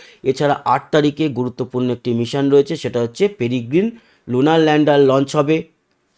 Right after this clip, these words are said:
আহ, আমেরিকার একটি অ্যাস্ট্রোবটিক বলে বেসরকারি সংস্থা করবে, সে লাইভ নিয়েও কিন্তু দেখা হচ্ছে। টাইমটা জানিয়ে দিই, দুপুর বারোটা ছাপ্পান্ন মিনিট ভারতীয় সময়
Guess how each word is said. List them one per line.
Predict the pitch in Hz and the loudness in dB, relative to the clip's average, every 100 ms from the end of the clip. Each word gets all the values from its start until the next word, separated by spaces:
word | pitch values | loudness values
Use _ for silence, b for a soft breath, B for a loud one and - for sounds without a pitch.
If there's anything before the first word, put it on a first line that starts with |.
| _ - | _ -12
আহ, | 104 110 - | -6 -4 -2
আমেরিকার | 120 139 143 - 135 131 110 - | 0 2 0 2 2 2 0 -6
একটি | 120 117 120 113 | -6 -8 -8 -4
অ্যাস্ট্রোবটিক | 127 127 - 139 131 143 123 | -4 -2 0 0 0 -4 -2
বলে | 127 127 123 - _ _ - | 0 0 -2 -8 _ _ -8
বেসরকারি | 123 131 131 | -2 -2 -2
সংস্থা | 127 131 131 139 | -2 -2 -2 -2
করবে, | 135 135 135 165 B _ | 0 0 0 -4 B _
সে | - 131 | -4 0
লাইভ | 123 123 | 2 0
নিয়েও | 123 139 | 2 0
কিন্তু | 139 139 135 | 0 -2 -2
দেখা | 131 127 143 | -2 0 0
হচ্ছে। | 143 151 | 0 -2
টাইমটা | - 127 127 131 | -2 -2 -2 -2
জানিয়ে | 127 139 151 | 0 0 0
দিই, | 151 | 0
দুপুর | 147 117 180 - 240 214 | -2 -2 -4 -4 -6 -4
বারোটা | 135 127 147 147 | 0 2 2 0
ছাপ্পান্ন | 165 - - - 160 160 | -4 -6 -8 -2 0 2
মিনিট | 156 156 156 | 2 2 0
ভারতীয় | 120 131 127 139 | 0 0 0 -4
সময় | 131 131 131 | -2 -2 -4